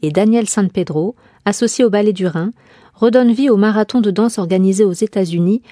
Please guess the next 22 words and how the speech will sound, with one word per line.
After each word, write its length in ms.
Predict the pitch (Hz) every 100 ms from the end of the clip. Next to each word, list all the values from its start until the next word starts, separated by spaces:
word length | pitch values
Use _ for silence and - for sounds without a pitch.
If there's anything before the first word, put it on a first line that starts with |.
| -
lors 220 | 202 202 190
du 100 | 190
krach 260 | - 233
de 120 | 214
mille 160 | 170 196
neuf 140 | 185
cent 160 | - 226
vingt-neuf. 600 | 190 170 - 147 - - _ _ -
Les 120 | 190
participants, 720 | 240 - 240 - 220 240 311 _ _ _
espérant 440 | 208 - 226 220 220
une 200 | 208 190
prime 360 | - 233 196 - - -
et 60 | 175
traversés 520 | - 226 214 - 247
par 180 | 214 160
une 120 | 175
énergie 460 | 196 202 202 202 220
flirtant 480 | - 220 - - 226
avec 180 | 185
la 80 | 156
folie, 360 | 139 196 190